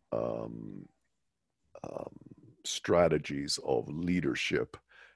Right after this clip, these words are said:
uh, economics, social policy. Uh, what is it that we have to do to bring, uh, truth and equity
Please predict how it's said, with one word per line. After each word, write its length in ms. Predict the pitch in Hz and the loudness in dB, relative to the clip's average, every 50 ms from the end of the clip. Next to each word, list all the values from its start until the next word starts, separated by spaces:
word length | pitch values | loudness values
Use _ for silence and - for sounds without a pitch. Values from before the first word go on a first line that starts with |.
| _ _ _ _ _ - | _ _ _ _ _ -2
uh, 300 | 71 62 57 60 62 53 - - | 0 0 2 0 0 -2 -4 -6
economics, 1000 | - - - - 69 71 73 71 71 73 73 69 71 - - - - - - - - - - _ _ - | -8 -6 -4 -4 0 2 4 4 4 2 2 -2 -2 -4 -6 -4 -2 -2 -2 -4 -6 -8 -14 _ _ -6
social 480 | - - - 95 82 78 - - 65 64 | -4 2 4 4 4 4 2 -2 -2 -2
policy. 840 | - - - 67 67 65 62 58 - - - 67 67 65 62 60 - _ - - - - _ - - | -2 0 2 4 4 4 2 0 -2 -2 -2 -2 0 0 -2 -2 -4 _ -20 -20 -20 -20 _ -10 -8
Uh, 80 | 65 57 | -6 -6
what 360 | 50 50 - - 69 82 87 | -6 -6 -8 2 4 4 4
is 100 | 87 85 | 4 2
it 120 | 85 76 | 0 0
that 80 | - 78 | -2 -2
we 140 | 80 82 76 | -2 -2 -4
have 140 | 67 62 - | -4 -6 -8
to 100 | - - | -10 -6
do 260 | - - 69 67 64 | -2 -2 -2 -2 -2
to 100 | - 62 | -4 -8
bring, 480 | 57 - 62 60 62 62 64 64 58 - _ - | -4 -2 -2 -2 -2 -4 -6 -10 -12 -14 _ -8
uh, 140 | - 50 50 - - | -6 -6 -6 -6 -6
truth 640 | - - 90 73 73 71 - - - - - - _ _ _ - - - _ _ _ _ - | -4 0 0 2 0 0 -2 -4 -12 -16 -16 -20 _ _ _ -20 -20 -20 _ _ _ _ -8
and 240 | - 73 71 73 - - | -6 -6 -6 -6 0 0
equity 640 | 90 76 - - - 64 - - 69 64 65 - - | 0 0 2 0 -4 -4 -4 -4 -4 -4 -6 -6 -8